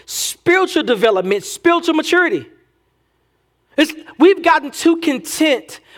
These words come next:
with, "I believe in Christ, it's all good." But we know if we see a child that's not developing, th-, there's a problem that needs to be addressed.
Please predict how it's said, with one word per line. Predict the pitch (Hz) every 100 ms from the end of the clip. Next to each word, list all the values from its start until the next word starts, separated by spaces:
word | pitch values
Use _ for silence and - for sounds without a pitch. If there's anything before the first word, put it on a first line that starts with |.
| -
with, | 262 247 - - -
"I | - 285
believe | 311 311 311 294
in | 285
Christ, | - 330 330 330 330 - - _ _ _ _ -
it's | 285 285
all | 294 269 247
good." | 240 269 214 156 - _ _ _ _ _ _ _ _ _ _ _ _ _ -
But | 285
we | 269 349
know | 294 359 302 - -
if | 277 214
we | 311
see | 320 320 262
a |
child | - - 349 339 302
that's | 269 233
not | 294 269
developing, | 233 226 254 349 311 - 254 247 - _ -
th-, | 285 277
there's | 262 294
a | 220
problem | - - 339 359 330 254 165 123 _ -
that | 262
needs | 302 294
to | 277
be | 277
addressed. | 277 190 294 302 254